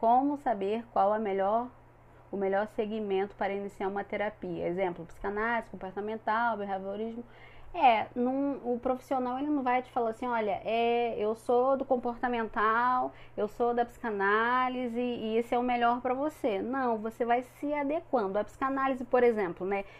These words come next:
Eu posso te falar com certeza da psicanálise, porque eu estudo isso,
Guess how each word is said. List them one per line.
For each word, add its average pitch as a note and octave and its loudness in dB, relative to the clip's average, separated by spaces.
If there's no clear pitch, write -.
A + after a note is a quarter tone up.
Eu - -2
posso G3 0
te G#3+ -10
falar F#3+ 4
com G#3 -2
certeza G#3 -2
da F#3+ 0
psicanálise, F#3+ 0
porque G3+ -4
eu F#3+ 2
estudo G#3 -4
isso, F3+ -4